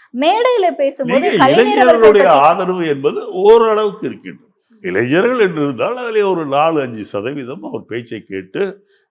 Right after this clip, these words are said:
Speaker 2: மயங்குகின்ற நிலையில் இருக்கின்றார்கள். ஆனால் அந்த மயக்கம் சில ஆண்டுகளில் தெளிந்து விட்ட பிறகு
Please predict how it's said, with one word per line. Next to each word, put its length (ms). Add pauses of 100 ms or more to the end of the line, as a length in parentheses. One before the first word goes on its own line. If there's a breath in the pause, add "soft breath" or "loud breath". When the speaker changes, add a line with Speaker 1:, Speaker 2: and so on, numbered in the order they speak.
(100)
Speaker 2:
மயங்குகின்ற 600
நிலையில் 440
இருக்கின்றார்கள். 760 (220 loud breath)
ஆனால் 320
அந்த 200
மயக்கம் 520
சில 240
ஆண்டுகளில் 560
தெளிந்து 360
விட்ட 240
பிறகு 520